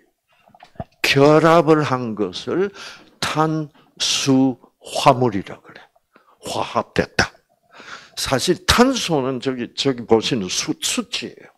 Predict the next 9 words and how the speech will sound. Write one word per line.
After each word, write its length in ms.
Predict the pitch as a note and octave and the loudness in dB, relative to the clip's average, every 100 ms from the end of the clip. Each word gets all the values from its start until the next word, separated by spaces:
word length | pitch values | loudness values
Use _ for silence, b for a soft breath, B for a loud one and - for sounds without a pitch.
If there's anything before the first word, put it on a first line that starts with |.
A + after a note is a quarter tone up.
| _ _ _ _ _ _ _ - b b - | _ _ _ _ _ _ _ -18 b b -10
숟가루하고 1500 | - - G#3+ _ - E3 E3+ F#3 F#3 D3 D3 - F#3 G3 - B B B | -8 -6 -10 _ 0 4 6 6 6 4 0 0 0 0 -6 B B B
그 140 | D3+ - | -2 -2
수-, 160 | - | -6
숟가루 680 | - - - - F3+ F#3 F#3+ - | -8 -8 -8 -4 -4 -2 -4 -2
알갱이 640 | C#3+ D#3 D#3+ F#3+ F3+ E3+ | -2 -2 0 0 0 -4
조그만 720 | - - D3 - - F3 F3 | -6 -10 -10 -8 -8 -4 -2
것들이 480 | E3 D#3 E3+ D3+ D#3+ | -2 -2 -2 -4 -6
탄소라고. 1200 | - - D#3 - B2 - _ _ D#2+ - - _ _ _ _ _ _ _ b b b b b - | -6 -6 -6 -4 -6 -8 _ _ -16 -16 -20 _ _ _ _ _ _ _ b b b b b -6
야, 80 | G#2 | -6